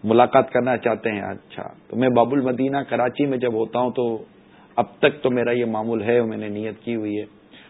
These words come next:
ہر اتوار کو عصر کی نماز کے بعد میں عالمی مدینہ مرکز فیضان مدینہ میں ملاقات کی صورت بنتی ہے۔ تو تشریف لے آئیے گا اگر آپ آنا چاہیں تو، مگر کنفرم کیجیے گا کہ میں باب المدینہ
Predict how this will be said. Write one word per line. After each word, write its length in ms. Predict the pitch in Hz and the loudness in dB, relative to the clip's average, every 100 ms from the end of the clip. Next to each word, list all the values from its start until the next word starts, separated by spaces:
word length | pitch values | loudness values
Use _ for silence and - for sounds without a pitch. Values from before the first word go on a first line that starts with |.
| - | 0
ہر 140 | 120 127 | 6 6
اتوار 480 | 120 117 113 117 120 | 4 0 0 0 -2
کو 100 | 127 127 123 - | 0 0 0 -4
عصر 320 | 113 113 143 135 | -4 0 0 0
کی 80 | 131 | -2
نماز 280 | 113 107 113 107 | -4 -4 -8 -4
کے 100 | 110 | -4
بعد 200 | 104 110 110 - - - | 0 -2 -2 -16 -20 -16
میں 120 | 101 104 | -6 0
عالمی 280 | 117 120 | 0 0
مدینہ 340 | 117 110 107 110 | -2 -4 -6 -8
مرکز 240 | 104 113 | -6 -6
فیضان 320 | 107 101 104 101 | -6 -6 -6 -8
مدینہ 340 | 95 104 101 | -6 -6 -6
میں 160 | 107 147 - - - - 98 | -8 -8 -12 -20 -20 -14 -2
ملاقات 440 | 107 104 113 104 | 0 2 -2 -4
کی 80 | 104 - | -8 -6
صورت 300 | 101 98 - - _ - | -6 -6 -12 -20 _ -6
بنتی 340 | 101 101 104 95 | -4 -4 -4 -6
ہے۔ 80 | 87 - - _ - - _ _ _ | -8 -16 -20 _ -20 -20 _ _ _
تو 100 | 95 92 87 90 85 - - - - - - - - - | -4 -4 -4 -8 -12 -18 -20 -20 -20 -20 -20 -20 -20 -6
تشریف 360 | 196 - 110 | -6 -4 -6
لے 160 | 104 120 | -2 0
آئیے 220 | 139 143 | 0 -2
گا 80 | 131 | -2
اگر 200 | 123 113 | -2 0
آپ 160 | 110 101 - - _ _ _ _ - | 0 -4 -12 -20 _ _ _ _ -6
آنا 240 | 104 107 | -4 -4
چاہیں 260 | 101 104 98 | -6 -6 -6
تو، 100 | 95 | -8
مگر 240 | 101 104 107 | -8 -8 -6
کنفرم 360 | 117 117 143 139 | -4 -2 0 0
کیجیے 280 | 120 120 127 | 0 -2 -2
گا 80 | |
کہ 120 | 127 123 | -2 -4
میں 140 | 117 | -2
باب 200 | 107 107 | -2 -2
المدینہ 400 | 113 110 107 113 | -4 -4 -4 -6